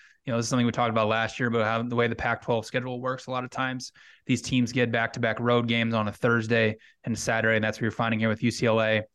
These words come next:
They're on a thirteen-game win streak before this game against Arizona State on Thursday. The best team that they've played throughout that entire stretch has been Kentucky on a neutral floor, uh, which we all know of their issues throughout this season. So I agree with you, Mike. This is a, a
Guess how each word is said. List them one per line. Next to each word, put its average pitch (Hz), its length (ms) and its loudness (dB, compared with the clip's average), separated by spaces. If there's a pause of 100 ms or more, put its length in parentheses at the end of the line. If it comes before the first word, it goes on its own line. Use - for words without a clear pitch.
(380)
They're 127 100 0
on 156 100 4
a - 20 2
thirteen-game 151 520 0
win 135 100 2
streak 127 260 -4
before 123 600 0
this 123 240 -6
game 123 200 -4
against 127 180 -6
Arizona 127 300 -6
State 131 240 -6
on 120 260 -8
Thursday. 139 580 0 (360)
The 123 80 -2
best 131 340 0
team 139 180 0
that 131 120 -2
they've 131 240 0
played 131 340 0
throughout 135 600 -2
that 135 240 -2
entire 135 420 0
stretch 139 400 0
has 123 100 -6
been 131 180 -6
Kentucky 135 500 -2
on 131 80 -2
a 127 60 -6
neutral 131 320 -8
floor, 135 520 -2 (320)
uh, 110 220 -2
which 127 200 -10
we 127 140 -6
all 127 180 -4
know 131 160 -6
of 127 120 -10
their 131 160 -4
issues 135 320 -8
throughout 135 260 -4
this - 160 -10
season. 135 320 -8
So 131 340 -4 (300)
I 139 140 0
agree 131 160 4
with 127 120 0
you, 123 80 0
Mike. 127 220 0
This 135 180 -6
is 123 140 -8
a, 127 320 -2
a 143 80 -8